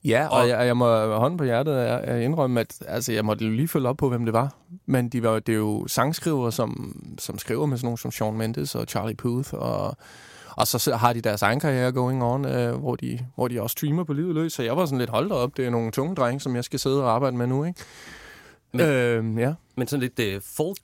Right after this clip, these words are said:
Speaker 2: country, pop
Speaker 1: Ja, øh, det var en-, jeg tror også, det var meningen, at de skulle selv have brugt det måske til deres eget projekt, hvor de godt kunne mærke måske, at de var på vej hen et andet, måske lidt mere poppet, fordi de er meget folkelige.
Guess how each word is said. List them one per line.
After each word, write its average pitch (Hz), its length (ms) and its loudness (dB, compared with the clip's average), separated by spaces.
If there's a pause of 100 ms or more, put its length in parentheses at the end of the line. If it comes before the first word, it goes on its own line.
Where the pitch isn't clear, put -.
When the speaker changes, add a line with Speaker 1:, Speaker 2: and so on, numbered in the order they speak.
(160)
Speaker 2:
country, 156 460 -2
pop - 300 -6 (840)
Speaker 1:
Ja, 165 220 4 (180)
øh, 135 60 2
det 131 280 2
var 131 100 4
en-, 156 180 -2
jeg 131 120 0
tror 170 280 2
også, 131 140 -2
det 151 100 0
var 127 60 0
meningen, 127 440 2
at - 280 -8 (140)
de 139 80 0
skulle - 200 -6
selv 175 160 0
have 156 80 -4
brugt - 300 -2
det 151 80 -2
måske 127 260 -2
til - 140 -12
deres - 200 -6
eget 170 200 2
projekt, 131 320 -4
hvor 120 100 0
de 117 120 -4
godt 123 160 -2
kunne 131 180 -2
mærke 117 360 4
måske, 127 440 -2
at 123 80 -6 (120)
de 127 100 2
var 117 80 4
på 117 120 -4
vej 127 200 4
hen 120 180 0
et 113 120 2
andet, 117 280 0
måske 113 320 -4
lidt 117 160 0
mere 110 140 2
poppet, 113 360 2
fordi - 160 -6
de 127 140 0
er 127 120 4
meget 123 220 2
folkelige. 120 560 0